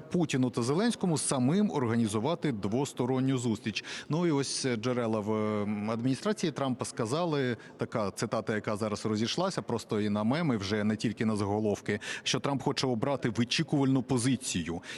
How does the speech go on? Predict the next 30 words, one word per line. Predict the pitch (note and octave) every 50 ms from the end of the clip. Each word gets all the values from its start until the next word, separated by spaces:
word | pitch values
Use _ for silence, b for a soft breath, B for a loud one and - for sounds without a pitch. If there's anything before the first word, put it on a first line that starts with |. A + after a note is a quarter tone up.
| B B
і | - F#3+ G3
планує | - - G#3 G#3 G3 E3 D3 C#3+ C#3+ C#3
тристоронню | C#3+ - C3+ C3 A#2+ A2+ - - C3 C3 C#3+ D3 D#3 E3 D#3
зустріч | F3 F#3+ F#3 - G#3+ F3+ -
тільки | - G3 G3 F#3 -
після | D3+ - B2+ - C3+ B2+
того, | - D#3+ D#3 C#3+ C#3 B2
як | A2 A#2 A2+ - - - - A#2 G#2+ G2
двостороння | G#2+ G#2+ - - B2+ B2+ D3 E3 E3 D#3
зустріч, | C3 D3 D3+ C#3 - - D3 - - - - A#2
е, | A2 G#2+
буде | G2 F#2+ A#2+ A#2+ A#2 B2+ - -
успішною. | C#3 - - - - B2+ G#2+ - - - G#2 F#2+ F2 G2 F#2+ F#2+ F2+ B B B B B B B B
Е, | - B2 A#2+ A#2+ A#2
в | A2+ A2+ A2+ D#3
інтерв'ю | E3 D3+ F#3 G3+ G#3 G3+
Fox | - - F3 - - -
News | C#3+ D3 G3 F#3+ D3+ - - A2+
він | A#2+ C3 C3+ C3+ B2+ B2 B2 A#2
взагалі | G#2+ A2 B2+ A#2 C3+ C3 B2+
абсолютно | A#2 - - B2+ B2 B2 B2+
відкрито | A2+ B2+ - - - C3+ A2 - G2+
про | - - G2+
це | - - A#2+
каже, | A2 - E3+ F3 B2+ A#2 -
тобто | - G#2 - - A2
нічого | G#2+ A2+ G#2+ - A#2 G2+ G2
ж | F2+
не | -
приховує. | G#2+ - C3 - - A#2+ G2 F2+ F#2+ F#2+ F#2